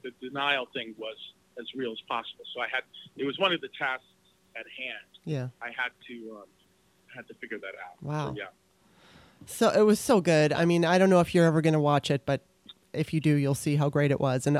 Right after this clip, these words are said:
Speaker 2: and, and I, I love Andre Braugher too. He's so,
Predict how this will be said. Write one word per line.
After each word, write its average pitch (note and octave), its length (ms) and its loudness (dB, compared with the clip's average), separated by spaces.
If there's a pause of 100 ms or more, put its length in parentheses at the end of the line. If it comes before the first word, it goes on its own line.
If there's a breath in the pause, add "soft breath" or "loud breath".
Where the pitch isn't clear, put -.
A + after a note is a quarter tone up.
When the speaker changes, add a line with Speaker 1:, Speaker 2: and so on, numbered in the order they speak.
Speaker 2:
and, E3 180 4
and F#3+ 140 6
I, F#3 200 6
I E3 220 4
love D#3 360 2
Andre C#3+ 320 2
Braugher C3 340 -2
too. C3+ 220 -2
He's B2+ 180 -2
so, C3 300 -2